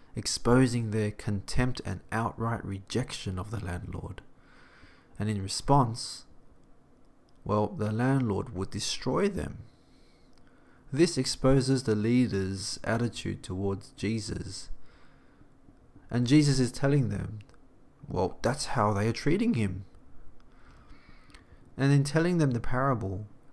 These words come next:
he also answers their question about his authority. He went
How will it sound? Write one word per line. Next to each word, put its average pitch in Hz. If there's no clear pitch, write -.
he 143
also 160
answers 98
their 98
question -
about 92
his 104
authority. 110
He 110
went 110